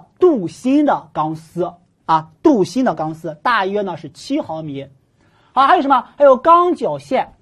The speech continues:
就是把钢丝呢给它拧成一股，组成钢绞线。还有什么？还有单股的钢绞索啊，还有单股的钢绞索。好，还有什么？还有封闭式的钢缆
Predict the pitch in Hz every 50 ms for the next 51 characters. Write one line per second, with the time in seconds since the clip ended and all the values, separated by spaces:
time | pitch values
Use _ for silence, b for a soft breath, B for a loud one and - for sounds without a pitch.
0 | _ - 214 233 214 - 214 185 180 180 - 285 294 302 311 320 311 - - 294
1 | 311 285 226 185 175 175 196 196 190 190 190 175 160 156 156 - 175 196 247 254
2 | 285 302 277 214 - 160 151 165 185 190 185 - - 180 160 143 139 131 - 156
3 | 170 170 214 202 220 226 214 170 131 135 - 185 170 - - _ _ _ _ _
4 | _ _ _ _ - 269 294 269 226 240 233 220 - b b b b 277 285 262
5 | 247 254 - 339 359 370 392 392 370 277 - 180 165 156 156 151 - 214 214 220
6 | 226 202 165 156 180 175 - - 147 131 131 131 - _ _ _ _ _ _ _
7 | - - 175 180 185 180 - - 226 226 214 214 254 262 285 277 226 185 165 156
8 | 160 165 160 156 151 156 - - 143 - _ _ _ _ _ _ _ _ _ _
9 | _ _ - - 220 208 202 _ _ - 302 311 277 233 233 220 190 175 202 247
10 | 240 208 196 - _ _ _ - 359 381 403 415 403 381 403 320 226 208 196 208
11 | 185 165 160 - - 254 269 285 285 240 175 - - - -